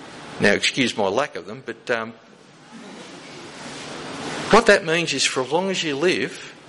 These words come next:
I'll be there. I'll carry you. Now, that's a wonderful promise, but you won't get that from a block of wood. You won't get reassurance from worshipping things you've made yourself.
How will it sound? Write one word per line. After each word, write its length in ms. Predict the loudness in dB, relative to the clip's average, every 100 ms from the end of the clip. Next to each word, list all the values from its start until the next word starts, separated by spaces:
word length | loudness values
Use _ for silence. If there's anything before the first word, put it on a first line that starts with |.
| -20 -20 -20 -18 -10 4
I'll 160 | 6
be 140 | 6 4
there. 320 | 2 0 -4 -12 -18 -18 -16 -16 -14 -14 -12 -12 -10 2
I'll 140 | 4 4
carry 420 | 4 2 2 -4
you. 120 | -10 -12 -20 -20 -20 -20 -20 -20 -20 -18 2
Now, 60 | 2
that's 180 | 4 0
a 60 |
wonderful 540 | 2 2 2 0 -4 -6
promise, 640 | 2 2 2 -6 -8 -8 -14 -20 -20 -4
but 100 | 2
you 100 | 4
won't 200 | 4 2
get 160 | -2 -2
that 160 | -4
from 160 | -4 -10
a 40 |
block 280 | -6 -8 -8
of 80 | -6
wood. 200 | -6 -6 -12 -20 -20 -20 -20 -20 -20 -20 -18 -16 -18 -18 -18 -16 -16 -14 -14 -12 -8 -8 -6 -8 6
You 140 | 10
won't 160 | 10 8
get 160 | 2 4
reassurance 1040 | 4 6 4 4 4 2 0 -2 -2 -2 -10 -20 -6
from 220 | 0 2
worshipping 480 | 2 2 0 -4 -10
things 320 | -6 -4 -2
you've 180 | -4 -4
made 280 | -4 -6 -8
yourself. 680 | -12 -8 -6 -6 -10 -16